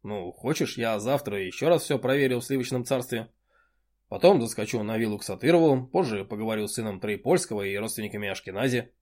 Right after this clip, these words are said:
Он подумал секунду. «Если успею все за один день».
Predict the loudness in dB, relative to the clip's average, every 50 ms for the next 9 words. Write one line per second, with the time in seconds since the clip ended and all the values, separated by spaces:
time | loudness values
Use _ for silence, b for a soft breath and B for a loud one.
0 | _ _ _ _ _ _ _ -8 -6 -6 -4 -2 -2 -2 -2 -2 -4 -6 -8 -8
1 | -8 -8 -8 -10 -12 _ _ _ _ _ _ -8 -6 -6 -6 -6 -8 -10 -8 -8
2 | -4 -2 -2 0 2 2 0 0 0 -4 -8 -8 -6 -6 -4 -2 -2 -2 -2 -4
3 | -6 -8 -12